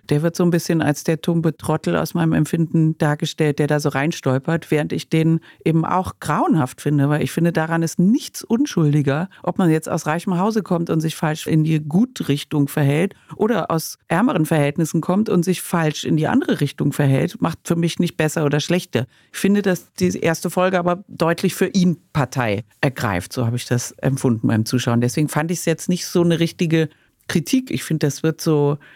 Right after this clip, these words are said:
denkt man, ja gut, das gibt es so als Genrefigur, die Bitch aus reichem Hause, das gibt es einfach.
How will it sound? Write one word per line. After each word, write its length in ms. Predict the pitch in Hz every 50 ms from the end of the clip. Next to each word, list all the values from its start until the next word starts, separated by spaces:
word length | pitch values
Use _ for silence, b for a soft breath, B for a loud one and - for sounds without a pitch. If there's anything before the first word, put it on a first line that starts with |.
| B B B
denkt 300 | - - - - 156 -
man, 100 | 151 156
ja 140 | 151 147 147
gut, 220 | 143 - 170 - -
das 220 | 165 160 - - -
gibt 220 | 233 220 - -
es 160 | 160 143 -
so 100 | - 156 151
als 520 | 156 - 139 139 - - - - - - 151 143 156 127 139 147 131 139
Genrefigur, 840 | 135 131 131 - - - - - 143 127 - - 139 135 139 135 135
die 160 | 131 - 139 127
Bitch 280 | - 135 127 - -
aus 240 | - 127 127 - -
reichem 320 | 127 117 110 - 135 123 120
Hause, 360 | 120 117 117 127 127 - 151
das 200 | 160 160 - -
gibt 240 | - 143 - - -
es 140 | 123 - -
einfach. 500 | 82 107 110 113 - 127 - - -